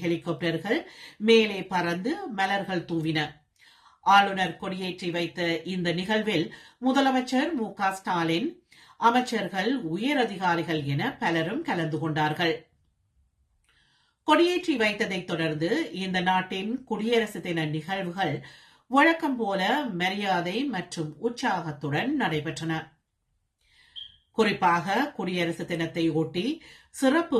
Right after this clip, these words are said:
விருதுகளையும் முதல்வர் ஸ்டாலின் வழங்கினார். வீர தீர செயலுக்கான அண்ணா பதக்கம், தீயணைப்பு வீரர் வெற்றிவேல் சென்னை,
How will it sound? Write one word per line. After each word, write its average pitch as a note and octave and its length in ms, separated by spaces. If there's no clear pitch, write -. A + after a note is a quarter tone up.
விருதுகளையும் G3 760
முதல்வர் F3+ 480
ஸ்டாலின் G3+ 520
வழங்கினார். E3 600
வீர B3 380
தீர G3+ 220
செயலுக்கான F3+ 560
அண்ணா G3 240
பதக்கம், F3+ 460
தீயணைப்பு C4+ 500
வீரர் F3 460
வெற்றிவேல் G#3+ 680
சென்னை, E3 360